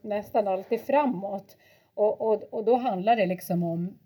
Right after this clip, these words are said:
alltså, nästa projekt, hur går vi framåt, vad ka-, vad kan vi lösa? Så att, eh,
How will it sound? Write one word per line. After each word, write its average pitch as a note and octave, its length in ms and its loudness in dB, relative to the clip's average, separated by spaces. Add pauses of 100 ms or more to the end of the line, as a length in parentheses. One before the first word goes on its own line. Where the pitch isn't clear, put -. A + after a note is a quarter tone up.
(100)
alltså, G3+ 260 -10
nästa G3+ 420 -8
projekt, G3 640 -10
hur A3 120 -8
går F3+ 240 -6
vi F3+ 100 -6
framåt, F#3 600 -6
vad F3 240 -10
ka-, - 120 -20
vad F#3 260 -8
kan F#3 160 -6
vi F3 80 -8
lösa? F3+ 500 -10
Så - 120 -12
att, G3 160 -10 (540)
eh, F#3+ 320 -2